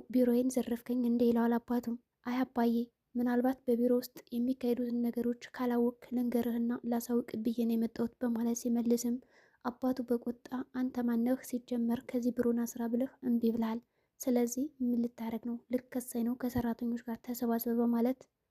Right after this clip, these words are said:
ይናገረዋል። «እረ እንደዛ አይደለም» ብሎ ለማሳመን ቢሞክርም አባቱ ግን በጣም ተናዶ «አባት ግን ልከሰው ነው» በማለትም ተቆጥቶ እንዲወጣ አድርጎታል ከቢሮ። ወደ ቤት ከተመለሰ በኋላ ታሎምም ለሚስቱ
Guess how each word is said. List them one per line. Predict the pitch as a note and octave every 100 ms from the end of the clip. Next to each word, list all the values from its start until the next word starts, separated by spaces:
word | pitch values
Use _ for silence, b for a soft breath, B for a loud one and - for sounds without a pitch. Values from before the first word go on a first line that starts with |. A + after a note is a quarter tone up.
| _ _
ይናገረዋል። | C4+ B3 A3 - A#3 A#3 A#3
«እረ | - C4+
እንደዛ | C4 B3 A#3+
አይደለም» | A#3 A#3+ A#3 A3+
ብሎ | A#3 B3 - -
ለማሳመን | A#3+ B3 B3 A#3+ A#3+ A3+ A#3
ቢሞክርም | A3+ A3+ A#3 - A#3+ A#3+ - _
አባቱ | A#3+ - - A#3+ A#3+ A#3
ግን | A#3+ B3+
በጣም | B3 A#3+ B3
ተናዶ | B3+ A#3+ A#3 - A#3+ C4 _ _ _ _ -
«አባት | B3+ - D4
ግን | - B3+
ልከሰው | B3+ - A#3+ - A#3
ነው» | A3+
በማለትም | A#3+ A#3 A3+ A#3 B3 A#3+
ተቆጥቶ | B3+ - A#3 A#3+ A#3+ A#3+ -
እንዲወጣ | C4 A#3+ A#3 A#3+
አድርጎታል | A#3 A3+ A#3 A#3 A3+ -
ከቢሮ። | A#3 A#3 A#3 A3+ _ _ _ -
ወደ | C4 C#4+
ቤት | C#4 -
ከተመለሰ | C4+ B3+ B3 A#3+ A#3+
በኋላ | A#3+ A#3 A#3+ B3
ታሎምም | B3 A#3+ A#3 B3 B3 - A#3
ለሚስቱ | A#3+ A#3+ A#3+